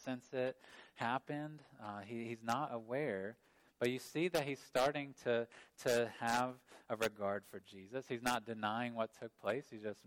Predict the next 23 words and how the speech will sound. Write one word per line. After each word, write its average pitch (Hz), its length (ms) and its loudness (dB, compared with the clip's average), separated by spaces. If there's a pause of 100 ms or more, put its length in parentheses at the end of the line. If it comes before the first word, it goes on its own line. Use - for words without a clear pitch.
matter-of-factly 110 800 -2
relaying 113 680 -4 (440)
what 123 220 -4
took 143 240 -10
place. 127 340 -2 (1120)
And 117 100 -4
then 135 120 2
in 139 80 -4
the 127 60 -2
second 208 440 0
scene, 127 340 -2
things 135 240 -4
start 127 280 4
to 110 280 4
unfold 110 520 -4 (100)
more. 95 420 -8
We 110 120 0
see 127 460 2 (340)
that 113 340 6
as 120 240 2
his 135 240 0
neighbors 123 920 0 (180)
have 110 160 2